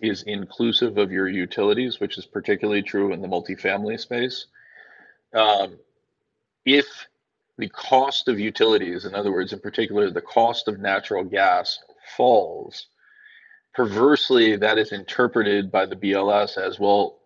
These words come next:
you're no longer receiving as much benefit from the utilities being included,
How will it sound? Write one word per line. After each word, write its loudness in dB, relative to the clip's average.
you're -2
no 0
longer 2
receiving -2
as -2
much -4
benefit 0
from -8
the -6
utilities 0
being -6
included, 0